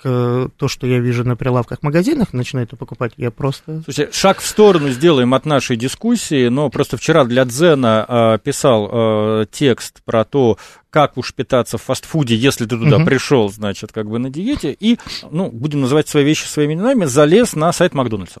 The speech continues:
Speaker 1: Да.
Speaker 2: в описании продуктов. И обратил внимание, что там, ну, то есть там, там говорится, там, сколько калорий там в
Speaker 1: Да.
Speaker 2: бу-, в бургере,
Speaker 1: Да.
Speaker 2: что-то
Speaker 1: У
Speaker 2: ещё.
Speaker 1: них есть это.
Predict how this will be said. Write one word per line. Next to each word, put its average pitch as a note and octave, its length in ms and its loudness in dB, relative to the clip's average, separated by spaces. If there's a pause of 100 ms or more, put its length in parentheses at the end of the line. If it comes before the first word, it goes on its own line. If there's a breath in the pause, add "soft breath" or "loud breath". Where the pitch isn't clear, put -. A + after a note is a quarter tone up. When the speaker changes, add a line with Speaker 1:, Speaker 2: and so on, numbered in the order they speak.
(140)
Speaker 1:
Да. C3 180 -4
Speaker 2:
в A#2 100 -8
описании D#3 480 0
продуктов. B2 460 -6 (440 loud breath)
И D#3+ 80 2
обратил A#3+ 420 4
внимание, G#3 440 0
что F3+ 120 -8
там, F3+ 300 2
ну, G3 120 0
то E3+ 60 0
есть - 120 -2
там, D#3+ 220 0 (100)
там E3 200 0
говорится, D#3 480 2
там, A2 160 -2
сколько - 360 0
калорий B2+ 400 2
там G2 200 -6
в G2 80 -8
Speaker 1:
Да. B2 100 0
Speaker 2:
бу-, A#2+ 80 0
в F#2+ 100 -8
бургере, B2 360 2
Speaker 1:
Да. A#2+ 40 0
Speaker 2:
что-то C#3 200 -2
Speaker 1:
У - 20 2
Speaker 2:
ещё. D3 120 6
Speaker 1:
них F3+ 140 2
есть A#2+ 240 -4
это. A#2 240 -10